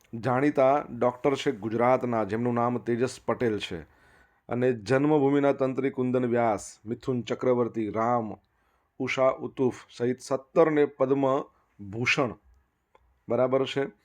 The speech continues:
વલસાડના યજદી ઇટાલિયા,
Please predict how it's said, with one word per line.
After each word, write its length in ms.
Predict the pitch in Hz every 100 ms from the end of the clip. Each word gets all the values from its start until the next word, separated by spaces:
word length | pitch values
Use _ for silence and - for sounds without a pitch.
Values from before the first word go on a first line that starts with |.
| _ _ _
વલસાડના 840 | 113 127 131 - 156 151 147 147 - _ _ _ _ _ _ _ _ _ _ _ 120
યજદી 360 | 127 135 139
ઇટાલિયા, 600 | 151 139 147 139 123 101